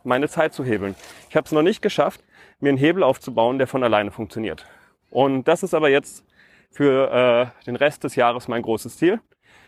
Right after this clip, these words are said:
Ich will da definitiv meinen Hebel aufbauen.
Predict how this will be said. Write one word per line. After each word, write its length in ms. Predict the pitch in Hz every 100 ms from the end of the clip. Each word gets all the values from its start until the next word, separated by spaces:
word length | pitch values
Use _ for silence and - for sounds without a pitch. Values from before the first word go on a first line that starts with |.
| _ _
Ich 220 | 156 175
will 200 | 170 165
da 200 | 143 123
definitiv 720 | 120 139 147 135 131 120 117 - _ -
meinen 300 | 120 120 120
Hebel 320 | 110 113 113
aufbauen. 480 | 87 - 101 85